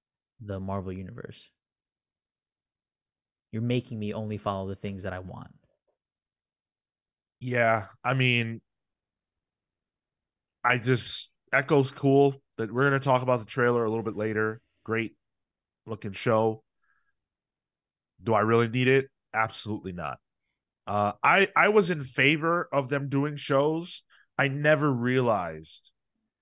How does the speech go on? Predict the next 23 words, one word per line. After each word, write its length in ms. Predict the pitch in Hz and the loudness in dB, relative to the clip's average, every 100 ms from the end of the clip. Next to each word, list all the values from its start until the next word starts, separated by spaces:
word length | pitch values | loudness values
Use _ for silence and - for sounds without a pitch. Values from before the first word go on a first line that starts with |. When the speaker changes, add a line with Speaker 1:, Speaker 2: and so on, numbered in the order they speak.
| _ _ - | _ _ -2
Speaker 2:
that 180 | 117 92 | -2 2
this 220 | 127 - | 2 2
is 160 | 104 | -2
where 220 | 104 117 110 | 2 2 2
it 80 | |
would 180 | 95 80 | -2 -10
get 260 | 92 85 - | -8 -8 -8
so 300 | - 101 87 | -6 -4 -6
fast. 640 | - 69 - - - - _ _ _ _ - | -6 -8 -8 -14 -20 -20 _ _ _ _ -14
Speaker 1:
Hmm. 140 | 107 104 _ _ _ _ - | -14 -14 _ _ _ _ 0
Speaker 2:
I 100 | 147 | 0
thought, 260 | 143 160 196 | 4 4 6
"All 100 | 247 | 6
right, 240 | 175 180 | 6 4
hey, 340 | 208 180 92 - | 4 2 2 -2
a 80 | |
limited 400 | 123 131 151 156 | 0 0 0 0
amount 240 | 151 151 147 | 2 0 0
of 80 | 135 | -2
shows, 400 | 160 156 160 117 | 2 4 4 0
a 100 | 104 | -10
sh-, 140 | - - | -8 -2
a, 160 | 107 | -2